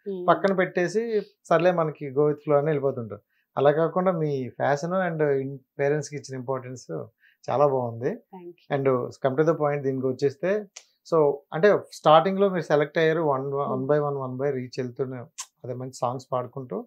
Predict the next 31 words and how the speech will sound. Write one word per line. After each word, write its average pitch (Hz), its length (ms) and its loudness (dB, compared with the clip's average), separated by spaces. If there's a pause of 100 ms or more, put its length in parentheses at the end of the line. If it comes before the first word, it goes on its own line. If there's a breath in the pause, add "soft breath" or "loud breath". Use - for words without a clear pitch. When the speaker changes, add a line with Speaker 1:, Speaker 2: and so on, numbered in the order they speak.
Speaker 1:
Hmm. 208 80 -10
Speaker 2:
step 160 460 2
by 139 80 4
వెళ్తున్నారు. 120 440 0 (420)
So, 147 200 -2
మీకు 214 440 2
ఆ 175 80 8
overall 175 480 8
జర్నీలో, 180 680 0
"అబ్బా, 143 180 0
ఈ 139 300 -6
సాంగ్ 160 440 0
నా 175 120 0
మొత్తానికి 156 800 -6
టర్న్ 143 260 -2
తిప్పింది" 143 380 -8
అనే 123 140 -12
దాంట్లో 123 260 -12
ఏమైనా 117 180 -12
ఉందా? 120 260 -14 (420)
ఇండియన్ 143 220 2
Speaker 1:
ఆ, 233 60 2
Speaker 2:
ఐడల్ 226 320 0
మొత్తం. 226 160 -10 (640)
Speaker 1:
ఇండియన్ 311 260 8
ఐడల్ 359 280 8
లో, 370 380 10
ఆ, 254 200 12 (140)
fortunately, 302 640 8 (400)
God's 220 180 2 (120)
grace 254 160 6